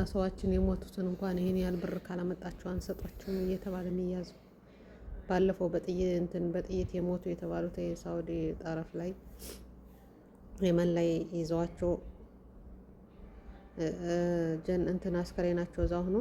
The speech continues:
"ብር ካልሰጣችሁ አንሰጣችሁም፣ አይቀበሩም" ብለው የያዙ ሰዎች አሉ ነው የሚባለው። እና እስከዚህን ድረስ ደርሰናል። ሰው እንደ ጭካኔ፣ ጭካኔ ጥግ። እና እባካችሁ ወንድም እህት የደረሰ አሁን ላይ የአስር አመት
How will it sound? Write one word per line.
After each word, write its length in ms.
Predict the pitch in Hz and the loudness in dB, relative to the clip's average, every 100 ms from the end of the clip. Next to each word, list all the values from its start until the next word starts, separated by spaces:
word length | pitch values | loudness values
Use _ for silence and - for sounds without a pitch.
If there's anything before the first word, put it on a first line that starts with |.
| 269 - - - | 0 -4 -10 -2
"ብር 200 | 175 190 | 0 2
ካልሰጣችሁ 640 | 190 170 - - 180 - | 2 -2 -2 -4 -2 0
አንሰጣችሁም፣ 600 | 165 170 - 185 - 170 175 | 0 0 -4 -6 -6 -2 2
አይቀበሩም" 600 | 170 - 165 175 175 175 | 0 -2 -6 -4 -2 -2
ብለው 180 | 170 170 | 0 0
የያዙ 260 | 165 160 175 | 0 -2 -6
ሰዎች 300 | - 175 - 175 185 | -6 -6 -6 -6 -4
አሉ 200 | 185 180 | -2 -2
ነው 120 | 175 170 | -2 -2
የሚባለው። 460 | 165 - 156 175 | -2 -4 -6 -2
እና 140 | 180 220 | -2 -2
እስከዚህን 480 | 247 - 220 196 190 | -4 0 2 4 2
ድረስ 220 | 180 165 - | 0 -4 -6
ደርሰናል። 520 | 170 - - - 180 - - - - - - - - - | -8 -8 -10 -10 -12 -14 -14 -8 -8 -8 -10 -12 -14 -16
ሰው 260 | - 190 185 202 226 - - | -4 2 4 4 2 -4 -10
እንደ 220 | 185 196 - - | -4 -2 -2 -8
ጭካኔ፣ 440 | - - 214 196 190 196 | -12 -6 -2 2 2 0
ጭካኔ 360 | - - 185 180 | -4 -6 -4 -4
ጥግ። 240 | - 190 - - - - - - - - - - | -6 -12 -14 -18 -12 -12 -10 -14 -10 -10 -10 -6
እና 160 | 196 202 220 226 - - | 0 2 2 -2 -10 -14
እባካችሁ 640 | - 214 208 196 196 - 175 175 - - 196 | -2 0 0 -4 -8 -6 -6 -6 -12 -12 0
ወንድም 400 | 196 220 214 208 | 6 8 8 6
እህት 280 | 202 214 - - - | 6 4 0 -16 -8
የደረሰ 440 | 262 269 247 233 226 | -2 2 4 4 2
አሁን 200 | 196 220 226 | 0 2 4
ላይ 120 | 226 | 6
የአስር 360 | 214 226 - 233 | 6 6 4 2
አመት 280 | 233 226 | 2 0